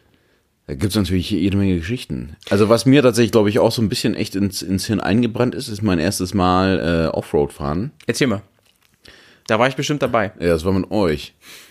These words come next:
Speaker 1: Und das, ich glaube, das,
Speaker 2: <laughs> Ach
Speaker 1: das
Speaker 2: ja, ich erinnere mich, das ist wirklich witzig.
Speaker 1: das ist in einer, ich weiß jetzt nicht, ob wir die gleiche Geschichte im Kopf haben, aber, äh, ihr wolltet mich in die Heide einfach
Speaker 2: Es war,
Speaker 1: mitnehmen.
Speaker 2: natürlich war es die Heide, klar.
Speaker 1: Natürlich war es die Heide.
Speaker 2: Da hattest du, ähm, deine G S gerade relativ neu, ne?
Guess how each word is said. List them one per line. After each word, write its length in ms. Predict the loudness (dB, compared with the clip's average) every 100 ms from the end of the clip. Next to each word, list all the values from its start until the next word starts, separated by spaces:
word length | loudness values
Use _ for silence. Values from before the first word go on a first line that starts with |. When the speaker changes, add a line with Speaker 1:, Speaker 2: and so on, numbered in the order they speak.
| -10 -8 -6 0
Speaker 1:
Und 80 |
das, 200 | 0 0
ich 140 | -2 0
glaube, 240 | 4 4
das, 220 | 2 0 -8
Speaker 2:
<laughs> 100 | -6
Ach 100 | 0
Speaker 1:
das 100 | 2
Speaker 2:
ja, 180 | 2 2
ich 80 | 2
erinnere 180 | 0 4
mich, 60 | 2
das 80 | 2
ist 40 |
wirklich 240 | -8 -4
witzig. 300 | -6 -6 -10 _
Speaker 1:
das 140 | -10 -2
ist 20 |
in 100 | 0
einer, 260 | 2 0 -6 _ _ _ _ -12
ich 120 | -2
weiß 100 | 0
jetzt 140 | 0 0
nicht, 80 |
ob 80 | 0
wir 40 | 0
die 60 |
gleiche 240 | 2 2 0
Geschichte 320 | -2 -4 -4
im 80 | -4
Kopf 160 | -2
haben, 160 | -2 0
aber, 280 | 2 0 0
äh, 120 | -4 -2
ihr 220 | -2 2
wolltet 200 | 0 0
mich 100 | -2
in 40 |
die 100 | -2
Heide 280 | -2 -2 -2
einfach 140 | -4 -4
Speaker 2:
Es 80 |
war, 60 | -4
Speaker 1:
mitnehmen. 180 | -4 0
Speaker 2:
natürlich 240 | 2 2
war 80 | 0
es 60 | -4
die 100 | -8
Heide, 220 | -8 -8
klar. 160 | -6 -2
Speaker 1:
Natürlich 240 | 0 0
war 80 | 0
es 80 | -4
die 100 | -6
Heide. 400 | -2 -2 -2 -2
Speaker 2:
Da 140 | -2
hattest 320 | -2 -4 -2
du, 180 | -2 0
ähm, 280 | -2 -2 0
deine 440 | 0 2 2 0
G 160 | -2 -6
S 200 | -8 -8
gerade 520 | -4 -2 0 0 0
relativ 540 | -4 -2 0 0 -2 -8
neu, 220 | -6 -6
ne? 220 | -8